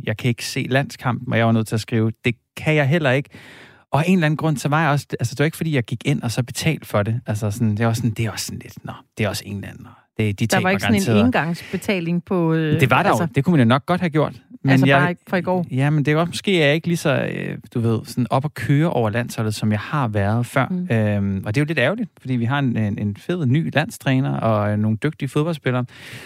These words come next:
Speaker 1: Men, øh, det endte bare med, at vi faktisk alle sammen på den her tråd bare var sådan, ingen kom rigtig til at se den. Altså,
Speaker 2: Nej.
Speaker 1: og det er jo lidt ærgerligt.
Speaker 2: Ja.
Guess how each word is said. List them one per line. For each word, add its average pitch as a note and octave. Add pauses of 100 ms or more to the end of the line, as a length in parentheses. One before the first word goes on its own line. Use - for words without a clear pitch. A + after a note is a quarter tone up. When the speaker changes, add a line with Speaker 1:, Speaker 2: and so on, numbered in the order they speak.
(180)
Speaker 1:
Men, C3+
øh, C3+
det C3
endte D#3
bare C3
med, C3
at A#2+
vi A2+
faktisk A#2+
alle B2+
sammen B2+
på A2+
den A#2
her A#2
tråd A#2
bare G#2+
var A2+
sådan, G#2
ingen A#2+
kom A2
rigtig G2
til -
at F#2+
se - (100)
den. - (280)
Altså, G#2
Speaker 2:
Nej. F3 (140)
Speaker 1:
og G#2+
det -
er E3
jo E3+
lidt F3
ærgerligt. F3 (380)
Speaker 2:
Ja. G3